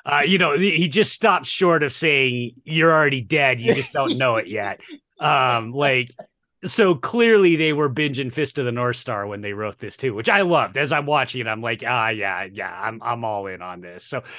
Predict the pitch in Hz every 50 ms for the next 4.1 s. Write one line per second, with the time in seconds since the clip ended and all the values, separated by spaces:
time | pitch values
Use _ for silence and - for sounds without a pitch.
0 | - - 202 - 233 214 247 220 185 180 196 233 262 233 175 175 175 165 156 170
1 | 156 139 127 120 - 143 131 120 113 101 _ _ _ _ _ _ _ _ - 175
2 | 190 190 196 190 170 147 127 123 123 - 151 147 123 - 127 123 120 123 - -
3 | 139 151 151 156 165 175 165 156 143 131 123 135 127 117 - - 156 143 135 127
4 | 120 113